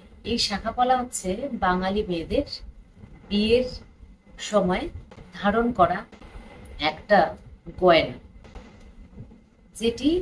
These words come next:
বিয়ের পর থেকেই বাঙালি হিন্দু মেয়েরা পরতে পারে। এখন কথা হচ্ছে যে এই শাঁখা পলার পেছনে অনেক যুক্তি লজিক আছে, কিন্তু আমি আজকে যে বিষয়টি বলবো সেটা একটু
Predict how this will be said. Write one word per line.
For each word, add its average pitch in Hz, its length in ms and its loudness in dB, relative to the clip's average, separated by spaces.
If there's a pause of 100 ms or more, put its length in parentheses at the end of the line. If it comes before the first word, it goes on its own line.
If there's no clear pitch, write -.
(160)
বিয়ের 220 280 0
পর 190 120 4 (120)
থেকেই 247 260 -2 (180)
বাঙালি 170 380 -2
হিন্দু 175 280 -4
মেয়েরা 165 340 -2
পরতে - 300 -20
পারে। - 160 -14 (300)
এখন 247 160 -4 (100)
কথা 262 220 2
হচ্ছে 277 180 -2 (100)
যে 277 80 -10 (140)
এই 226 80 -2 (100)
শাঁখা 196 380 -4
পলার 226 340 0
পেছনে 196 400 -6 (280)
অনেক 247 340 -2 (580)
যুক্তি 226 400 -8
লজিক - 360 -2
আছে, - 180 -12 (1200)
কিন্তু 196 260 -6 (680)
আমি 208 200 2
আজকে 233 220 -6
যে 208 140 0
বিষয়টি 185 300 -2 (120)
বলবো 165 200 -4 (120)
সেটা 208 160 -18 (100)
একটু - 180 -14